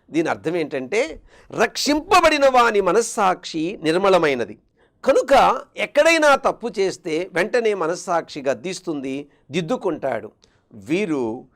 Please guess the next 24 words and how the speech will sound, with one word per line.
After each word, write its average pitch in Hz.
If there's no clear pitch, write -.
ఆ 170
యొక్క 135
స్థితిలో 294
నుంచి, 175
నిస్సహాయ 202
స్థితిలో 196
నుంచి, 143
ఆ 160
పాపపు 262
స్థితిలో 226
నుంచి 175
పైకి 160
లేచిన 147
వారు. 117
ఎన్ని 262
పాపాలు 294
చేసినా 269
చీమ 277
గుట్టినట్టు 240
కూడా 190
లేదు, 170
అన్ని 185
పాపాలు 208
చేస్తున్నట్లయితే 147